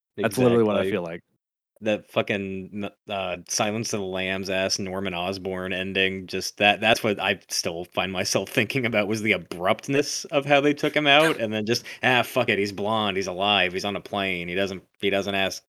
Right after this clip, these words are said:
Speaker 2: he doesn't say sorry, fuck you, no season
Speaker 1: "I'm having
Speaker 2: three."
Speaker 1: an old friend for dinner," and then he walks away.
Speaker 2: Great shit.
Speaker 1: Uh, great. But before we get into anything else, uh, we might as well introduce our first guest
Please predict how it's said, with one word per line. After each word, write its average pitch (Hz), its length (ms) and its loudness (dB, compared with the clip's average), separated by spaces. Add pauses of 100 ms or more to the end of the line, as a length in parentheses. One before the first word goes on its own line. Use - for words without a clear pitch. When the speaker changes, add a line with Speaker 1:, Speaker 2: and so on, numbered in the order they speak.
(120)
Speaker 2:
he 95 100 -2
doesn't 98 200 0
say 95 140 -4
sorry, 92 380 -2
fuck 110 300 -2
you, 82 240 -4 (260)
no 110 160 2
season 110 280 4
Speaker 1:
"I'm - 60 4
having 117 220 4
Speaker 2:
three." 107 60 2
Speaker 1:
an 107 60 4
old 123 280 8
friend 117 400 4
for 147 120 2
dinner," 113 400 -2
and 120 180 -4
then 113 60 0
he 117 40 2
walks 107 400 2
away. 113 420 2 (640)
Speaker 2:
Great 104 280 4
shit. - 180 0
Speaker 1:
Uh, 120 520 8 (840)
great. 104 420 2 (160)
But 113 120 -2
before 180 320 10
we 196 120 12
get 147 180 10
into 135 160 6
anything 117 360 2
else, 95 340 -4 (100)
uh, 98 80 -12
we 110 120 -4
might 135 180 6
as 131 100 2
well 113 420 4 (200)
introduce 104 560 -2
our 95 160 -8
first 104 340 -6
guest - 440 -2